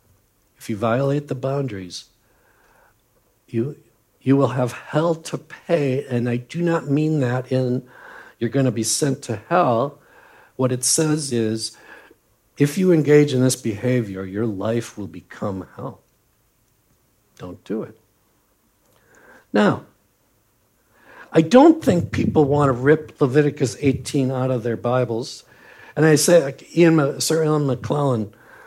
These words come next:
says that whenever he goes to a hotel and he gets the Gideon Bible, he rips Leviticus eighteen and twenty out of it.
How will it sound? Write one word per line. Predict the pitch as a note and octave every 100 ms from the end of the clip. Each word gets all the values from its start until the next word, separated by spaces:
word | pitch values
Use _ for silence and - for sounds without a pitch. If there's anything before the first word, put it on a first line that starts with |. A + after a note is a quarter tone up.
| - -
says | - C#3 A#2+
that |
whenever | A#2+ B2 A#2+
he | A#2+
goes | A#2+ A#2 A2+
to | - A2+
a | G#2
hotel | G#2 - B2 A#2 G#2+ A2
and | C3+ A2+ G#2+
he |
gets | G2+ A2 -
the |
Gideon | G#2+ A2 G#2
Bible, | G2+ G#2 G2+ G2+
he |
rips | F#2+ G2 G2 -
Leviticus | G#2+ F#2+ G2 - - G#2+
eighteen | F#2 - G#2+
and | F#2+
twenty | - G#2+ G2+
out | F#2+ F#2
of | F2
it. | F2